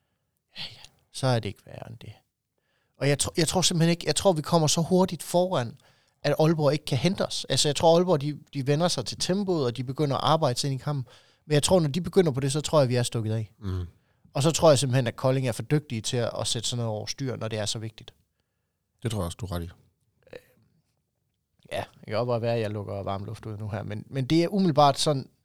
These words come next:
Speaker 1: jeg forestiller mig kampen ind i mit hoved. Øh, og så er med de hundrede og halvfjerds, så er Bjarke vel egentlig topscorer for grundspillet med hundrede procent sikkerhed.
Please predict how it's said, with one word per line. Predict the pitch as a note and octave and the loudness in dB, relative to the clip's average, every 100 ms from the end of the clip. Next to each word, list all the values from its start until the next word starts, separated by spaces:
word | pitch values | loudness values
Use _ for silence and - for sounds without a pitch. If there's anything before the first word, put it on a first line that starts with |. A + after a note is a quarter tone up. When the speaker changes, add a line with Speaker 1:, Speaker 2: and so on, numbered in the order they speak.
| _ | _
Speaker 1:
jeg | D3+ C#3 | -2 0
forestiller | - D#3 D#3+ - B2 | 0 0 0 -2 -4
mig | A2 | -2
kampen | - D#3+ - | -2 -2 -2
ind | A#2+ | -4
i | |
mit | B2 | -2
hoved. | A2+ A#2 C3 - _ _ _ _ _ _ _ _ _ _ _ _ _ _ _ | -4 -4 -6 -12 _ _ _ _ _ _ _ _ _ _ _ _ _ _ _
Øh, | D3 C3 | -6 -2
og | B2+ | 0
så | - | 6
er | E3+ D#3+ D#3 | 8 8 6
med | D3 | 2
de | C#3 | 0
hundrede | D#3 F3+ | 0 0
og | |
halvfjerds, | B2+ - C3+ | 0 0 0
så | - | 2
er | B2 | 0
Bjarke | C#3+ C3+ D#3+ C#3 | 2 2 2 0
vel | A#2+ | 0
egentlig | C#3 A#2 | 0 -2
topscorer | - D3+ - B2+ | -2 -4 -2 -6
for | A#2 B2 | -6 -4
grundspillet | C#3+ D#3+ - A#2 A2 | -4 -4 -4 -4 -4
med | A2 G#2+ | -4 -2
hundrede | D3+ D3 | -2 -2
procent | A2+ A#2 A#2 | -2 -2 -2
sikkerhed. | B2+ A#2+ | -4 -4